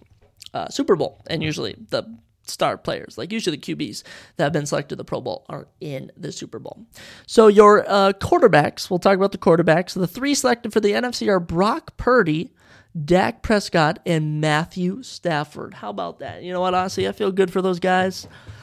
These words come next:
Um, I don't really know who I'd put ahead of some of them. Uh, when I look at the, uh, what am I, when, when I look at the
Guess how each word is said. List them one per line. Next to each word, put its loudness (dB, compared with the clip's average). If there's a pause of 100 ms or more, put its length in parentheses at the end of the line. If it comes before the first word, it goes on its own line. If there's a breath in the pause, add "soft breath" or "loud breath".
(180 loud breath)
Um, 0
I -6
don't -4
really -2
know 2
who 0
I'd 0
put -6
ahead -6 (500)
of 0
some 0
of 0
them. -2 (340)
Uh, -2
when -2
I 2
look -4 (680 loud breath)
at 0
the, -4
uh, -8
what 0
am -2
I, -2
when, -10
when -4
I 0
look -6
at -8
the -4